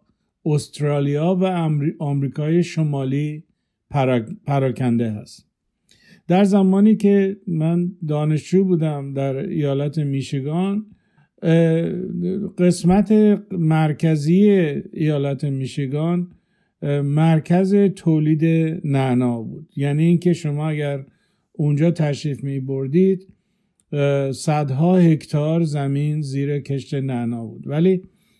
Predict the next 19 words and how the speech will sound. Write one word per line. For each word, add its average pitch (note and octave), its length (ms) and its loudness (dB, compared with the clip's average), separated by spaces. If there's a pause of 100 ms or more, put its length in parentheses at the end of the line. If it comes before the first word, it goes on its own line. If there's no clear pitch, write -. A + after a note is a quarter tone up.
(280)
اه، D3 320 -4
همش F#3 480 2
برای D#3+ 400 2
مصرف D3+ 640 0 (640)
در C3+ 280 -4
حقیقت C3 240 -6
سبزی C3 520 -6
خوردنی D3 600 -2
نبود، G3+ 380 2
بلکه G3 500 0 (520)
روغن E3 680 4
نعنا D#3 640 2 (180)
بسیار D#3 480 -2
بسیار، D#3 800 -2
اه، C3+ 600 -6
اولاً D3 680 -4 (560)
مهمه G3 880 6
در C#3+ 560 -2
طب F#3 380 0